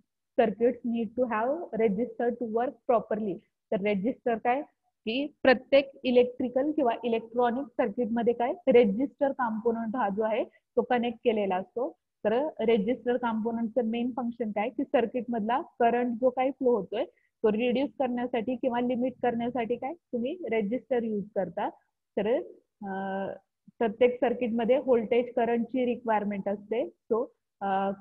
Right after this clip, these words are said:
करंट लिमिटिंग पर्पजसाठी, अं, in every electronic circuit we use,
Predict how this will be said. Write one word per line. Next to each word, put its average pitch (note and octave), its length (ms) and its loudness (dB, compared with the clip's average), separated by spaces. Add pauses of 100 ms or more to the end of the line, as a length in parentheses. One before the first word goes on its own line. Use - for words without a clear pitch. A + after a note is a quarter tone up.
(140)
करंट A3+ 340 2
लिमिटिंग A#3+ 420 -2
पर्पजसाठी, A#3+ 920 -4 (200)
अं, G3 200 -2
in G#3+ 200 -2
every A3 380 0
electronic A#3 500 -2 (140)
circuit A#3+ 300 -4 (160)
we A3 240 -2
use, F4 160 0